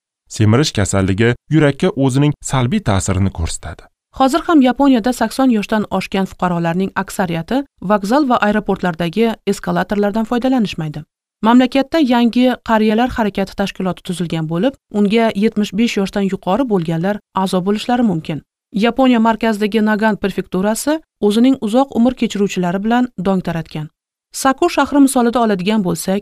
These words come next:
Speaker 2: mahalliy rasmiylar bu hududni salomatlik va boqiy umr kechiruvchilar shahri deb e'lon qildi. Bejizga bu yerda keksalar uchun turli ijtimoiy dasturlar ishlab chiqilmagan. Shahar rahbariyati aholidan iloji boricha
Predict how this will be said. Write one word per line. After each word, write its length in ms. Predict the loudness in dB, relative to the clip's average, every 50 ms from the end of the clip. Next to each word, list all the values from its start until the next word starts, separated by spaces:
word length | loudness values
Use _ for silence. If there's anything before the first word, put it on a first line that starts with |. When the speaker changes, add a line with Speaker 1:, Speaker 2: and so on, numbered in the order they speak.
| -4 -6
Speaker 2:
mahalliy 400 | -4 -4 -2 0 0 2 2 2
rasmiylar 520 | 2 0 0 0 0 0 0 0 -2 -2 -4 _ _ -8
bu 140 | -4 -4 -2
hududni 540 | 0 0 0 2 2 0 0 0 0 0 -2
salomatlik 760 | -2 -2 -2 0 0 0 0 -2 -2 -2 -2 -2 -2 -2 -2
va 260 | -4 -2 0 0 -2 -2
boqiy 360 | -2 -2 -2 -2 -2 -2 -2 -2
umr 200 | 0 -2 -2 -2
kechiruvchilar 560 | -4 -6 -6 -4 -4 -4 -4 -4 -4 -4 -4
shahri 400 | -4 -6 -6 -6 -4 -2 -4 -4
deb 120 | -4 -8 -6
e'lon 240 | -6 -6 -6 -6 -8
qildi. 300 | -10 -10 -10 -10 -12 -14 _ _ _ _ _ _ -2 0
Bejizga 420 | 2 2 2 2 2 2 2 4
bu 100 | 4 4
yerda 220 | 4 4 4 0
keksalar 440 | 0 0 -2 -2 0 0 0 0 0
uchun 220 | 0 0 0 -2 0
turli 280 | 0 -2 -2 0 0 -2
ijtimoiy 420 | -2 -4 -2 -2 0 0 0 0
dasturlar 420 | 0 -2 -2 -2 -4 -4 -4 -4 -4
ishlab 180 | -6 -8 -8
chiqilmagan. 520 | -8 -6 -2 0 2 2 2 0 -4 -6 -10 _ _ _ _ _ _ -8
Shahar 340 | -4 -2 -2 2 2 2 4
rahbariyati 560 | 2 0 0 0 0 0 2 2 0 0 -2
aholidan 480 | -2 -2 0 0 0 0 0 0 0 0
iloji 340 | 0 0 0 0 0 -2 -2 0
boricha 420 | 0 0 0 0 0 0 0